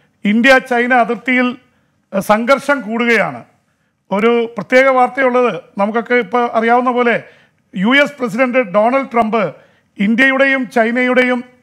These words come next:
തലവന്മാരുമായിട്ട് സംസാരിച്ചു. ഏഹ്, പ്രത്യേകിച്ച് നരേ-, പ്രധാനമന്ത്രി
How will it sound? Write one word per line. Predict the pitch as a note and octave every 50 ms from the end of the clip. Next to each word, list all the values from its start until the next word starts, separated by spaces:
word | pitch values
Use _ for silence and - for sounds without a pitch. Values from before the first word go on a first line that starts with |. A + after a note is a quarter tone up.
| _ _ A3+
തലവന്മാരുമായിട്ട് | G#3 G#3+ A#3 C4 C#4 C4 B3+ B3 B3 B3 A#3 A3+ A3+ A3+ G#3 A#3
സംസാരിച്ചു. | A3+ - G#3 G3 - A3+ A3+ G#3+ A3 - A3+ B3 C4 D#4 - _ _ _ _ _ _ _ _ _ _ _ _ G#3
ഏഹ്, | G#3 G#3
പ്രത്യേകിച്ച് | G3 G3+ - F3+ A#3+ A#3+ A#3+ A3 F#3 A#3+
നരേ-, | G#3+ A#3 A3+ A#3 A#3+ A#3 A3+ A3 G#3+
പ്രധാനമന്ത്രി | E3+ F3+ G#3+ A3+ A#3+ B3 A#3+ A#3+ A3+ A3 A#3+ B3 A#3+ A#3+